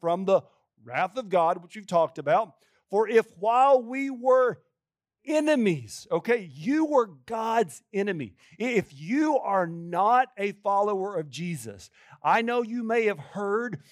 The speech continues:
that universally people exist as the children of God. That is not true. There are two categories of people in Scripture. You are either an enemy of God or you are a child of God.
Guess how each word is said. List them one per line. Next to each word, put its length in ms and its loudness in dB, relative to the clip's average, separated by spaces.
that 280 2
universally 720 -4
people 380 -6
exist 720 -2
as 220 -4
the 100 -12
children 500 -6
of 200 -12
God. 360 -2
That 120 -2
is 140 -4
not 200 -12
true. 500 -12
There 160 6
are 80 4
two 340 -8
categories 720 -2
of 100 -14
people 320 -6
in 120 -6
Scripture. 580 -10
You 200 -4
are 60 0
either 240 -4
an 220 -4
enemy 400 0
of 180 -2
God 360 0
or 100 -4
you 240 -6
are 160 -2
a 160 -2
child 680 -4
of 160 -10
God. 240 -6